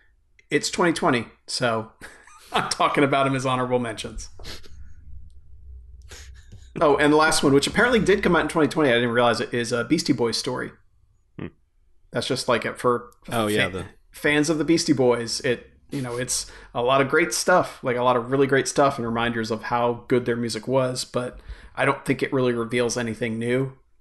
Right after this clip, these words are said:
Speaker 1: and it just kind of, like, fast forwards through the end of their career.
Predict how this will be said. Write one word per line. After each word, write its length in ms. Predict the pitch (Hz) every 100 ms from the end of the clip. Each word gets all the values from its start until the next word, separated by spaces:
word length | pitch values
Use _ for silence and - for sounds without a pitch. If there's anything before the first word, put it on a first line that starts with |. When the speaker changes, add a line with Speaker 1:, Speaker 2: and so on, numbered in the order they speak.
| _ -
Speaker 1:
and 160 | 123
it 80 | 117
just 200 | - -
kind 220 | - 123 120
of, 100 | 113
like, 180 | 113
fast 340 | - 131 117 -
forwards 380 | 135 120 113 -
through 340 | 131 120 117
the 120 | 117
end 160 | 120 117
of 60 | 123
their 140 | 120
career. 560 | - 123 123 123 127